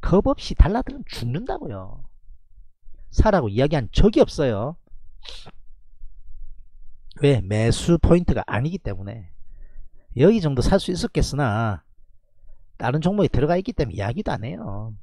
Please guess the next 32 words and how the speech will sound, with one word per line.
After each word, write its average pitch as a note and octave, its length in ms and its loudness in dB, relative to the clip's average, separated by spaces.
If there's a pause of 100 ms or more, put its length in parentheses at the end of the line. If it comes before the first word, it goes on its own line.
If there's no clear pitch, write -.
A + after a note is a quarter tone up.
(120)
눌림목 F3 380 4
좀 A#2 120 -2
줘주면 A#2+ 680 2
이런 F#3+ 180 0
데서 C3 220 4
눌림목 E3+ 460 4
주-, - 200 -16
줘서 C3 500 8
이런 F#3 280 4
데서 F3+ 200 4
살 - 260 4
기회 A3 240 2
주면 B3 220 0
좋은데 A#2+ 500 4 (240)
<laughs> G3 540 -6
퓨 - 360 -2
가기 G3+ 200 4
때문에 F3 200 2
저는 F#3+ 200 4
손가락 F3 360 2 (400)
빨아야 - 280 0
되는 A2+ 240 4
겁니다. A2+ 420 -2
못해요, A2+ 480 4
못해요. A2+ 760 -10 (160)
저 - 100 -6
혼자 G#3+ 280 -2
하는 F#3+ 120 -2
것 G3 120 -2
같으면 - 180 -6
하겠지. G#2+ 560 -8 (180)
요 A#2+ 180 -6